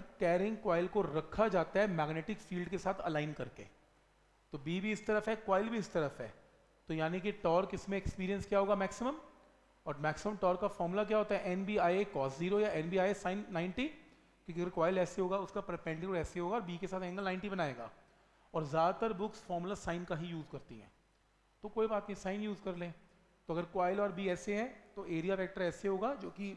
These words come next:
B के साथ angle ninety बनाएगा, टॉर्क हर हालत में maximum आएगा। इतना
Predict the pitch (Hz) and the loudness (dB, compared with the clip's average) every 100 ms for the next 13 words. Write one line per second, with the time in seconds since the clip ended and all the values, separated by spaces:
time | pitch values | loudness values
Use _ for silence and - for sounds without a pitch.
0 | 170 175 196 190 190 185 196 196 196 214 | -6 -6 -2 -2 -2 -2 0 0 0 0
1 | 185 139 139 - 190 214 196 185 165 165 | 0 0 -4 0 4 4 2 0 2 0
2 | 165 180 147 - 139 107 95 - _ _ | -2 -6 -8 -10 -12 -12 -14 -20 _ _
3 | _ _ _ _ _ _ _ _ - _ | _ _ _ _ _ _ _ _ -20 _
4 | _ _ _ - 214 233 240 | _ _ _ -10 -6 0 2